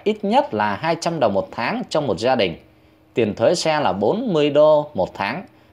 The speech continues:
và thực ra là tính năm, nhưng tôi chia luôn cho tiện. Xài vặt như là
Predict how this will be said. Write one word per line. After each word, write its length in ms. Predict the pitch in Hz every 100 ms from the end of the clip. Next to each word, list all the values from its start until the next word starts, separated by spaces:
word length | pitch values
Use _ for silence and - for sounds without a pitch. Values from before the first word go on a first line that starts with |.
| -
và 100 | 98
thực 240 | 113 -
ra 300 | 110 139 147
là 100 | 110
tính 320 | 82 113 165 170
năm, 260 | 156 143 - _ _ -
nhưng 160 | 131
tôi 140 | 143 131
chia 320 | - 139 139
luôn 300 | 139 165 151
cho 120 | 135
tiện. 240 | - 98 - - _ _ _ _ _ -
Xài 260 | - 131 117
vặt 300 | 123 120 147
như 120 |
là 100 | 180